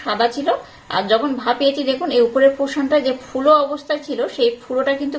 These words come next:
কমে গেছে। এই দেখুন অনেকটা কিন্তু চাপটা হয়ে গেছে। আর দেখুন ভিতরে যেহেতু পুর দিয়েছিলাম, পুরটা কিন্তু একটু হালকা হালকা দেখা যাচ্ছে, দেখে বুঝতেই পারছেন। তো এইরকম যখন দেখতে পাবেন তখনই জানবেন এটা খুব সুন্দর করে ভাপানো হয়ে গেছে। তো এবার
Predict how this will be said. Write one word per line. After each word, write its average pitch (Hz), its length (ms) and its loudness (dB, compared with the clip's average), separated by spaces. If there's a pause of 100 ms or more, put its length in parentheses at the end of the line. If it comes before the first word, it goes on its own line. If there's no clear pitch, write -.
কমে 277 300 2
গেছে। 180 240 -2 (640)
এই 214 120 -2
দেখুন 269 200 4 (120)
অনেকটা 254 340 0
কিন্তু 247 240 -4 (520)
চাপটা 226 420 0
হয়ে 294 260 0
গেছে। 302 240 -4 (160)
আর - 140 0
দেখুন 277 180 4 (100)
ভিতরে 277 280 -2
যেহেতু 302 180 0 (100)
পুর 311 160 -2 (100)
দিয়েছিলাম, 302 360 0 (120)
পুরটা 277 280 0 (140)
কিন্তু 277 200 0
একটু 285 140 -8 (100)
হালকা 240 300 0
হালকা 262 200 2 (100)
দেখা 233 220 2
যাচ্ছে, 247 240 0
দেখে 247 220 4
বুঝতেই 233 360 2
পারছেন। 220 260 -2 (380)
তো 247 60 6 (100)
এইরকম 285 320 2 (180)
যখন 277 180 2 (120)
দেখতে 277 280 0
পাবেন 294 200 2 (100)
তখনই 269 340 0
জানবেন 277 300 0
এটা 254 180 2
খুব 277 180 -8
সুন্দর 240 280 2
করে 311 120 2 (100)
ভাপানো 254 320 0 (100)
হয়ে 202 240 2
গেছে। 196 240 -2 (460)
তো - 120 -2
এবার 285 140 2